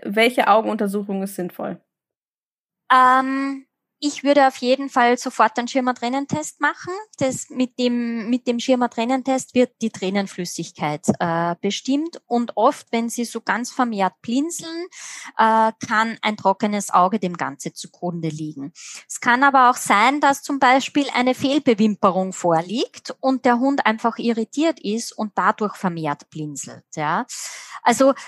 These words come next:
Speaker 2: ähm, es gibt ganz viele Erkrankungen, die zu einer vermehrten Irritation und damit zu einem vermehrten Lidschluss führen. Und daher kann ich mich dir nur anschließen und sagen, bitte,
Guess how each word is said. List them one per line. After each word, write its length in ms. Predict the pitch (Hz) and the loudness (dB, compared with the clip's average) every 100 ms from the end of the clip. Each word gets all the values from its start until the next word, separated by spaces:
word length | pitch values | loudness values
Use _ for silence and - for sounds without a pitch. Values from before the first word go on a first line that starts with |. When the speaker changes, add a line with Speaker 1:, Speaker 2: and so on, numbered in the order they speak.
| - - | -20 0
Speaker 2:
ähm, 960 | 240 247 247 254 254 254 247 196 180 240 _ | 4 4 4 2 0 -2 -4 -10 -16 -20 _
es 160 | - 269 | -10 -2
gibt 280 | 359 - - | 0 0 0
ganz 340 | 262 311 - | 0 0 -2
viele 300 | - 320 294 | 2 2 4
Erkrankungen, 880 | 277 226 226 214 220 247 269 254 254 | 2 0 0 0 0 0 0 0 0
die 140 | 254 254 | -2 -2
zu 140 | - | 2
einer 200 | 233 233 | 2 2
vermehrten 560 | - 226 220 226 - 247 | 0 0 2 2 0 -4
Irritation 800 | 240 240 240 226 - 254 269 294 | -2 0 0 -4 -2 2 2 2
und 180 | 262 - | 0 2
damit 340 | 214 240 233 | 2 2 -2
zu 80 | - | 0
einem 200 | 220 214 | 0 -2
vermehrten 560 | - 214 208 208 - 220 | -4 -4 0 0 -2 -10
Lidschluss 600 | 208 277 - - 311 - | -6 -6 -6 -10 -8 -8
führen. 400 | - 285 285 285 - - - | -4 0 0 -2 -10 -18 -4
Und 240 | 240 - | -4 0
daher 400 | - 240 262 254 - | 0 0 0 -2 -2
kann 200 | - 233 | -4 -2
ich 140 | 247 240 | -2 -4
mich 240 | 254 - _ _ _ _ 254 - _ | -6 -8 _ _ _ _ -20 -20 _
dir 140 | - 262 | -4 -2
nur 220 | 254 247 | 0 0
anschließen 800 | 208 247 - 262 277 - 294 277 | 0 -4 -4 -4 -2 -2 -2 -4
und 240 | - 247 | -2 -2
sagen, 400 | 247 226 233 247 | 0 0 0 -4
bitte, 640 | - 254 - 269 277 269 | -2 -4 0 2 2 0